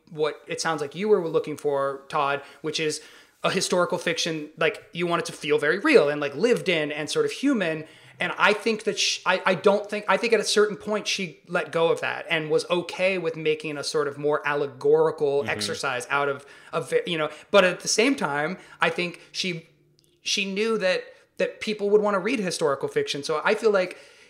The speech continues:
Speaker 1: she actually managed to make a bestseller, which everyone's gonna be reading as this sort of, like, fun historical fiction that also, um, I think works on this other level. But, you know, like I said, I think maybe,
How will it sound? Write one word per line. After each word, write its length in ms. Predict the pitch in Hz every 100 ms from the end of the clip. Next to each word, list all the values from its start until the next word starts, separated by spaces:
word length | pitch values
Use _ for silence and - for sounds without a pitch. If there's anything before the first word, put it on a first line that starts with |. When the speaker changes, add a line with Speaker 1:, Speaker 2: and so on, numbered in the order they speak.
| _
Speaker 1:
she 240 | - 202
actually 340 | 185 196 214 180
managed 380 | 175 196 190 -
to 80 |
make 160 | 175 180
a 60 | 170
bestseller, 800 | 160 160 - 180 208 135 156 - - _ -
which 260 | 156 - - _
everyone's 360 | 185 196 208 180
gonna 160 | 180 165
be 120 | 165
reading 300 | 180 185 160
as 140 | 151
this 140 | 151 -
sort 340 | 143 - 165
of, 100 | 156
like, 180 | 151 147
fun 240 | - 160 156
historical 500 | 156 - 156 151 143
fiction 460 | 226 240 - 160
that 220 | 156 160 -
also, 720 | 202 208 202 170 160 165 - _ - -
um, 260 | 156 156 151 151
I 80 |
think 200 | 160 185 240
works 200 | 170 175
on 80 |
this 160 | 160 151
other 160 | 147 143
level. 320 | 139 135 123
But, 260 | 151 143
you 80 | 170
know, 200 | 151 143 143 - -
like 140 | 160
I 40 | 151
said, 220 | 175 151
I 100 | 147
think 280 | - 175 156
maybe, 300 | 151 165